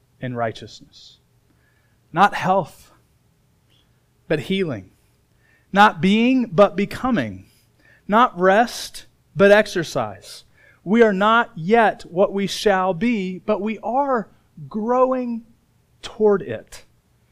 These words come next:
The process is not yet finished, but it is going on. This is not the end, but it is the road.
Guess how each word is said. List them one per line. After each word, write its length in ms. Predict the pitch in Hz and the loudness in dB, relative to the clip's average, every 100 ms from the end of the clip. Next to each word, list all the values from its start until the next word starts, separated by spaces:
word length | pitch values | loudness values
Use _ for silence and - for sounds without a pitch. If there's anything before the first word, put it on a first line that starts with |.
| _ _ _ _ | _ _ _ _
The 100 | 165 | -8
process 760 | - - 208 208 - 214 185 - | -4 0 0 0 0 0 0 -4
is 180 | 170 147 | -8 -4
not 280 | 180 185 165 | -4 -4 -2
yet 240 | 151 - | -4 -4
finished, 680 | - 190 202 196 - - - _ _ _ - | -6 -4 -4 -8 -12 -16 -20 _ _ _ -4
but 200 | 175 160 | -2 0
it 100 | 160 | -2
is 140 | 147 | -4
going 340 | 135 147 143 135 | -4 -4 -4 -8
on. 460 | 139 131 107 101 _ _ _ _ _ _ | -10 -10 -12 -16 _ _ _ _ _ _
This 220 | 156 - | -8 -8
is 100 | 151 | -6
not 220 | 160 147 | -4 -4
the 180 | 147 143 | -6 -8
end, 460 | 156 180 208 220 - _ _ _ _ _ _ _ | -8 -6 -6 -8 -14 _ _ _ _ _ _ _
but 140 | 180 165 | -4 -2
it 80 | |
is 180 | 156 143 | -2 -4
the 100 | 160 | -6
road. 540 | 156 170 147 110 101 | -4 -4 -2 -4 -8